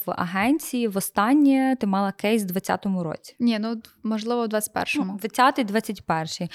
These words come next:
Speaker 2: Так.
Speaker 1: Ось цих два роки ти тільки займаєшся інфопродуктами, чи ти також і маєш ще й практику не тільки на особистому бренді, маю на увазі на комерції, на веденні якихось,
Speaker 2: Мгм.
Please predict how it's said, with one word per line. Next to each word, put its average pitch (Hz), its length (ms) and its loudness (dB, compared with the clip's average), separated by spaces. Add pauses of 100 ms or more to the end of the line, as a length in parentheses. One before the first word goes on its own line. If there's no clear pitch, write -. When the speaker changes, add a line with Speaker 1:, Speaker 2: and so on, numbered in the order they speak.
Speaker 2:
Так. 220 220 0
Speaker 1:
Ось - 320 0
цих 277 240 -2
два 220 300 0
роки 202 400 -2
ти 202 480 0
тільки 214 560 -2
займаєшся 202 480 0
інфопродуктами, 226 840 2
чи - 140 -4
ти 254 160 4
також 220 480 0
і - 80 -4
маєш 214 360 0
ще - 240 -4
й 226 120 -2 (140)
практику 220 500 2
не 185 120 -2
тільки 285 260 -2
на 370 100 0
особистому 208 540 -2
бренді, 175 380 -2
маю 185 180 -2
на 190 100 -2
увазі 190 280 0
на 170 100 -4
комерції, 240 600 0
на 185 120 0
веденні 240 520 2
якихось, 190 400 -2
Speaker 2:
Мгм. 233 280 2